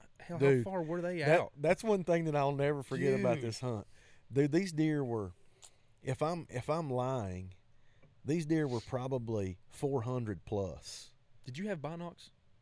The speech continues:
Speaker 2: I'm sure.
Speaker 1: I don't, I was, I
Speaker 2: But
Speaker 1: don't
Speaker 2: Seth is, <laughs> was that a two seventy?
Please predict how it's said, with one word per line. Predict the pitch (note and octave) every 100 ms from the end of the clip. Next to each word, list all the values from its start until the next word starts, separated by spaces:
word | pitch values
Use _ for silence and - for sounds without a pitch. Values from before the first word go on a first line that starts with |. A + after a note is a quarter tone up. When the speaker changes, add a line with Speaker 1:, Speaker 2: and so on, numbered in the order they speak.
| - -
Speaker 2:
I'm | G#2 A2+
sure. | - G2+ F2+ G2+ - _ _ _ -
Speaker 1:
I | D3
don't, | G3
I | C3
was, | C3
I | -
Speaker 2:
But | D3
Speaker 1:
don't | D3+
Speaker 2:
Seth | - E3+ A3 G3 -
is, | C3+ B2+ D3+ - - - -
<laughs> | - - - - -
was | C3
that | D3
a | A#3
two | - F#3+
seventy? | F3 F3+ F3 E3